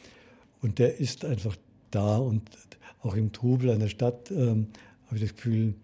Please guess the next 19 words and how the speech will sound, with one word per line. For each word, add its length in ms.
diesen 260
Raum, 360
den 200
kann 180
der 100
Trubel 340
nicht, 300
äh, 260
zerstören. 580
Und 60
es 140
gibt 240
mir 60
so 100
eine 120
gewisse 460
Ruhe 320
und 80
Gelassenheit, 760